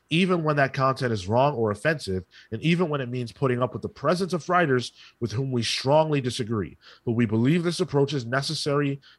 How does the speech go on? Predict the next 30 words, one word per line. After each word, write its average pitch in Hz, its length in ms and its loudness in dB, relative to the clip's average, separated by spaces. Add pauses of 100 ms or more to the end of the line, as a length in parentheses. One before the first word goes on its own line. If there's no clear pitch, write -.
(100)
precondition 160 760 0
to 110 100 -4
building 147 420 0
trust 123 460 -2
in 113 80 -10
the 104 160 -8
information 120 600 -6
ecosystem 104 680 -6
as 107 200 -6
a 90 40 -8
whole." 76 300 -12 (280)
How 233 260 4
can 208 260 0
you 156 120 -2
say 202 380 2
that? 85 240 -14 (420)
How 185 180 4
can 233 160 -4
you 233 140 0
say 139 540 2 (200)
that 175 80 -6
you 185 140 0
are 156 60 4
trying 196 380 2
to 170 120 2
build 202 400 4
trust - 460 2 (220)
by 139 220 2
keeping 208 720 -2
writers 165 480 4